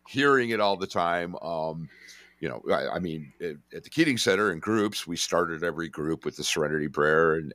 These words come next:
ended with the Lord's Prayer and, uh, you know, same as a meeting. So, you know, we were doing it several times a day and, um, yeah, definitely in early sobriety, it was, it was a tool. It was, it was helpful.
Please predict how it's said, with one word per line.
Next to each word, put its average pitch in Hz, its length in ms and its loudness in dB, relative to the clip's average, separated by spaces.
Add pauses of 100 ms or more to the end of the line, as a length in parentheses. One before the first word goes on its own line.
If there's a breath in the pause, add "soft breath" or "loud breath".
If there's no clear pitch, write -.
ended 73 280 -10
with 69 140 -8
the 98 60 -6
Lord's 92 320 0
Prayer 87 460 4
and, 80 240 -2
uh, 82 260 2 (460 loud breath)
you 104 100 2
know, 87 220 0
same 85 260 2
as 92 100 -2
a 101 60 -2
meeting. 92 380 0
So, 92 280 2
you 85 160 0
know, 104 80 2
we 98 140 2
were 104 80 2
doing 110 260 0
it 110 100 0
several 104 300 0
times 104 280 0
a 107 60 -6
day 92 480 2 (220)
and, 85 240 -4
um, 82 380 -2 (580 loud breath)
yeah, 104 220 0 (120)
definitely 110 480 0
in 90 60 -4
early 92 260 -2
sobriety, 85 840 0
it 76 180 -8
was, 82 400 -4
it 78 160 -8
was 78 140 -6
a 101 60 -6
tool. 135 420 4 (200)
It 80 180 -2
was, 82 340 -4
it 76 140 -6
was 80 220 -6
helpful. 85 580 0